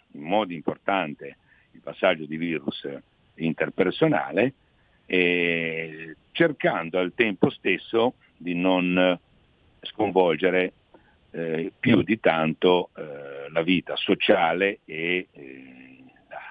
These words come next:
le necessità di guadagno, eh, delle persone. Io per esempio penso, son-, sono andato spesso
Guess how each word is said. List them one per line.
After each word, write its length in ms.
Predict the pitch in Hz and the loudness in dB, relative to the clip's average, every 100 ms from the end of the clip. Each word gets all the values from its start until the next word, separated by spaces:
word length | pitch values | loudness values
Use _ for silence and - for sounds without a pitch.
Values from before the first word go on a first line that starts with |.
| - | -20
le 220 | - 82 | -12 -10
necessità 920 | 80 80 - 98 - 90 - 98 82 _ _ - - _ | -8 -6 -4 -4 -4 -4 2 2 0 _ _ -20 -20 _
di 140 | - 92 | -4 2
guadagno, 680 | 101 120 76 78 87 90 - _ | 4 2 -2 -4 -2 -2 -4 _
eh, 680 | - 73 67 65 64 62 64 | -14 -12 -12 -14 -14 -16 -12
delle 260 | - 73 67 | -8 -8 -10
persone. 580 | - - - _ - _ _ _ | -16 -16 -18 _ -20 _ _ _
Io 180 | - 147 - | -2 -2 0
per 140 | - | -4
esempio 380 | 107 117 92 87 | 0 -2 -2 -4
penso, 600 | - 110 87 - 82 78 - - _ - _ | 0 2 2 -2 -2 -2 -6 -20 _ -20 _
son-, 380 | - 85 87 80 | -6 -2 -2 -2
sono 200 | - 92 | 2 4
andato 300 | 92 92 87 | 4 2 -2
spesso 540 | - 101 92 - 87 | -2 -4 -2 -4 -4